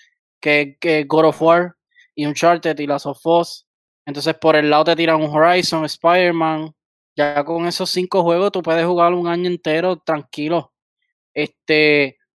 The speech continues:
y yo, pues, igual estoy preparando mi P C. Si después yo veo que esos juegos no salen para P C y tengo que comprarme un Xbox y qué sé yo qué, y está más barato, pues, trataré de hacer el sacrificio. Pero,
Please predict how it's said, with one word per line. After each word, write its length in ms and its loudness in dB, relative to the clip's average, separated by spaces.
y 360 0
yo, 220 4
pues, 200 0
igual 340 4
estoy 180 -10
preparando 440 -4
mi 120 -6
P 120 -4
C. 460 0
Si 240 -4
después 340 -2
yo 160 0
veo 200 0
que 380 0
esos 240 -6
juegos 220 0
no 100 -4
salen 280 -4
para 180 -2
P 140 -6
C 300 -4
y 40 -6
tengo 140 -4
que 100 -8
comprarme 380 -6
un 120 -6
Xbox 600 -4
y 60 -12
qué 80 -6
sé 120 -6
yo 120 -2
qué, 260 -2
y 40 -2
está 200 -6
más 160 -4
barato, 460 4
pues, 220 -2
trataré 420 4
de 60 4
hacer 220 2
el 80 0
sacrificio. 680 -6
Pero, 720 2